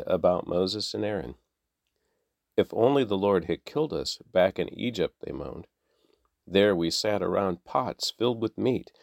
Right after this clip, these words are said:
and ate all the bread we wanted. But now "You have brought us out into the wilderness to starve us all to death."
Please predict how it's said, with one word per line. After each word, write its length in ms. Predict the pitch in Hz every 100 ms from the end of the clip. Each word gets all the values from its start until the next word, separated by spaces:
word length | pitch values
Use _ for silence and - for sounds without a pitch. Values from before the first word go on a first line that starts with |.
| _ _
and 200 | - 98 -
ate 240 | 104 95
all 360 | - 101 113 117
the 120 | 104
bread 260 | 95 95 95
we 160 | 95
wanted. 460 | 87 98 95 67 - _ _ _ _ _
But 160 | - 85
now 480 | 80 95 95 120 - _ _ _ _
"You 100 | 104 120
have 180 | 113
brought 240 | 120 131 123
us 260 | 113 - -
out 200 | - 110
into 200 | 113 113
the 80 | 107
wilderness 580 | 110 120 110 90 98 101
to 100 | -
starve 540 | - - 131 131 113 - _
us 200 | 87 87
all 300 | - 98 95
to 100 | 95
death." 380 | 107 131 69